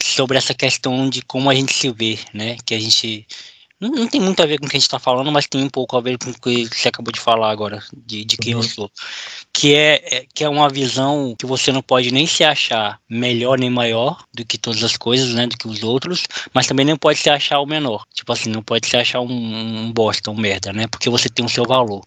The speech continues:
Speaker 1: É, e é o equilíbrio, né? É, é, é o clichê do equilíbrio, né? Tudo é equilíbrio.
Speaker 2: É.
Speaker 1: Mas, mas, mas é pura verdade, porque assim, se, é, e eu também já tive essas, essas pira, né, essas neuras, né?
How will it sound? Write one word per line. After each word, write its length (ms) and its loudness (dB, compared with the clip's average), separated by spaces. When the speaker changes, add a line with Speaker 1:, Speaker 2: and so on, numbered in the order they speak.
Speaker 1:
É, 440 2
e 100 4
é 40 4
o 60 6
equilíbrio, 560 -2
né? 220 -4
É, 220 -2
é, 120 2
é 40 4
o 40 0
clichê 380 2
do 100 -2
equilíbrio, 440 -4
né? 160 -6
Tudo 180 2
é 40 4
equilíbrio. 520 -8
Speaker 2:
É. 200 -2
Speaker 1:
Mas, 280 2
mas, 240 0
mas 260 -2
é 40 0
pura 240 -4
verdade, 400 0
porque 220 -4
assim, 180 -4
se, 440 -6
é, 180 -2
e 60 0
eu 80 2
também 260 2
já 80 2
tive 200 0
essas, 360 -2
essas 320 -6
pira, 300 0
né, 100 -2
essas 240 -6
neuras, 300 -4
né? 100 -10